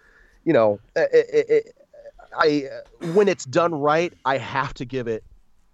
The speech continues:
a ton of praise. Um, one of the best that I, like, aside from the two that I mentioned, one that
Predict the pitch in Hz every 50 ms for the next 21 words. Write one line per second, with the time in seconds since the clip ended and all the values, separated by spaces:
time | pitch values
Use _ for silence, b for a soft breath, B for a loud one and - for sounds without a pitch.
0 | _ - - - - - - 117 110 104 98 - - - 87 78 73 78 73 -
1 | - - _ _ _ - 117 107 101 98 95 92 92 90 90 87 - _ _ _
2 | _ _ _ _ _ _ _ _ _ _ - 165 190 214 214 190 151 151 123 -
3 | 170 175 175 139 - - - - - - - _ _ _ _ _ 127 120 143 143
4 | 127 120 - 131 135 135 131 127 131 127 127 120 - - 127 - - 143 156 151
5 | - 156 139 127 120 117 113 127 - - 156 151 135 123 113 117 117 135 147 139
6 | - 131 123 104 120 127 127 139 151 170 165 156 139 117